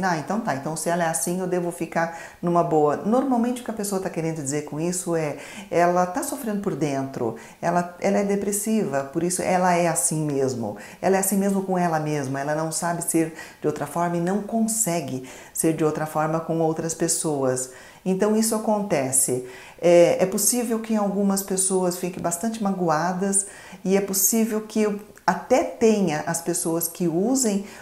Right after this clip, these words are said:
o diagnóstico de depressão ou a sua sensação de depressão pra justificar o que de fato é agressividade dela. Ela tá a fim de magoar as outras pessoas, ela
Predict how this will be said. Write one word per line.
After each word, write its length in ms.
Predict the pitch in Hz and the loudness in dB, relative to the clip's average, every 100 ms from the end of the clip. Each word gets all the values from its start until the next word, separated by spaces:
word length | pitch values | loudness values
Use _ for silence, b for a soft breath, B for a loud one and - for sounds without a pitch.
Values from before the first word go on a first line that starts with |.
| B | B
o 120 | 185 | 4
diagnóstico 640 | 175 185 170 165 160 - | 6 6 6 2 0 -2
de 80 | 151 | -4
depressão 600 | 143 147 147 - 170 202 | -4 -4 -4 -2 0 0
ou 120 | 180 | 2
a 40 | 175 | 2
sua 240 | 175 165 | 0 -2
sensação 520 | 170 156 160 151 160 | -2 -2 -2 -2 -4
de 120 | 156 143 | -4 -6
depressão 640 | 143 143 139 - 165 190 B B B | -6 -4 -4 -2 -2 -2 B B B
pra 180 | - 226 | 4 4
justificar 840 | 226 208 202 - 175 - 220 214 - | 4 0 -4 -6 -6 -2 -2 0 2
o 240 | 196 196 | 2 2
que 240 | - 254 | -4 -2
de 220 | 214 185 220 | 0 -2 -4
fato 460 | - - 269 - | -4 -4 -4 -2
é 120 | 240 | 0
agressividade 640 | 262 247 240 240 285 294 392 | 2 0 0 0 0 0 2
dela. 420 | 359 135 120 - B B B | 2 2 0 -4 B B B
Ela 180 | 151 143 | 2 2
tá 120 | - | 2
a 40 | |
fim 220 | 143 - 226 | -4 0 0
de 100 | 220 | 0
magoar 540 | 185 175 160 151 147 | -2 -2 -2 0 -2
as 100 | 147 | -2
outras 300 | 143 139 143 | -6 -6 -6
pessoas, 580 | 147 - 127 131 180 185 | -6 -6 -6 -4 -2 -2
ela 220 | 143 139 | -2 -6